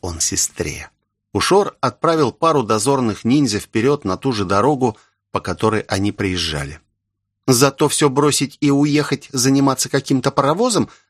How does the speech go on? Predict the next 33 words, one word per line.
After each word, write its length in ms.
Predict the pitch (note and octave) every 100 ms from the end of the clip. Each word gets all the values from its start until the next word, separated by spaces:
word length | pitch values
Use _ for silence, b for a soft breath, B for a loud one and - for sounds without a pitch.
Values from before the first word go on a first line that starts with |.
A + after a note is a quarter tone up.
| _
на 200 | B2+ B2
это 200 | E3+ F#3+
у 60 |
тебя 260 | D3+ A2 C3
время 280 | A#2 C#3 B2+
есть. 440 | E2+ D#2 - - _ _ _
Скажи 400 | - - F3 F#3+
хоть, 260 | E3 C#3 - _ _
что 240 | - -
это 160 | E3 D#3+
такое, 480 | D3+ E3+ E3 G#2 G#2
Олег? 380 | D3 A#2 - _ _
Ну, 80 | F#3
правда 360 | G3 F#3 A#2 G2+
же 120 | G#2+
интересно. 580 | G#2+ C3+ G#2 - D#2 - _ _ _ _
Я 160 | C3+ D#3
у 60 |
Трашпа 440 | D3+ D#3+ D#3+ - A#2
была, 440 | A2 C#3 F3 B2+ -
но 160 | D3
ничего 360 | E3 C3+ C#3+ D#3
не 100 | C#3
поняла». 480 | A2+ G2+ F#2+ G2 G#2 _ _ _ _ _ _ _ _
«Да 140 | E3+
он, 120 | F#3
кажется, 440 | E3 F3+ D3 - D3+
и 20 |
сам 300 | - D#3+ C#3+
смутно 400 | - C3+ B2 A#2
представляет 640 | A2+ G#2+ - A2 A2+ G2+ - _
все 320 | - A#2 G#2+ -
это. 380 | G#2+ - F#2+